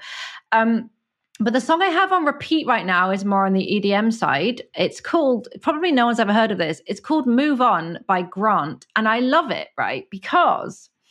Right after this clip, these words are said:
another weird nerdy thing, this is a music nerdy thing now.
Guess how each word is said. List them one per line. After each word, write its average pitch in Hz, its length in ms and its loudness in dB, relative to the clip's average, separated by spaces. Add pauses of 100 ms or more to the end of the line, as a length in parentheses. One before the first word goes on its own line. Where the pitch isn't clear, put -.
(320)
another 254 260 2
weird 202 280 0
nerdy 175 320 2
thing, 139 360 -4
this 226 120 -2
is 262 80 2
a 240 60 4
music 220 360 4
nerdy 151 300 0
thing 143 160 -2
now. 147 280 0